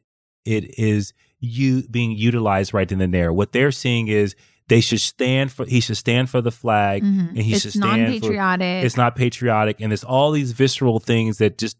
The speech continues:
Speaker 1: you know, tear him apart.
Speaker 2: Mm-hmm.
Speaker 1: And then he obviously, with all of that backlash, basically gets blackballed from
Speaker 2: Mm-hmm.
Speaker 1: the N F L.
Speaker 2: Right.
Speaker 1: Now we have, every time we have a situation where,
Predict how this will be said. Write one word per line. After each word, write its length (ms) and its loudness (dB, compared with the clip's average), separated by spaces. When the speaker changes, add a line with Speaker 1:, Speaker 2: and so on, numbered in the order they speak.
Speaker 1:
you 140 0
know, 120 0
tear 340 0
him 160 -2
apart. 460 -2
Speaker 2:
Mm-hmm. 420 -2
Speaker 1:
And 120 0
then 100 0
he 240 0
obviously, 880 0
with 240 -6
all 220 2
of 100 -4
that 260 -4
backlash, 840 0
basically 320 0
gets 140 -4
blackballed 640 0
from 180 -2
Speaker 2:
Mm-hmm. 140 2
Speaker 1:
the 80 -2
N 80 -8
F 80 -6
L. 400 -6
Speaker 2:
Right. 340 -6
Speaker 1:
Now 840 0
we 300 0
have, 720 -2
every 260 2
time 340 0
we 80 0
have 220 2
a 60 0
situation 840 0
where, 400 0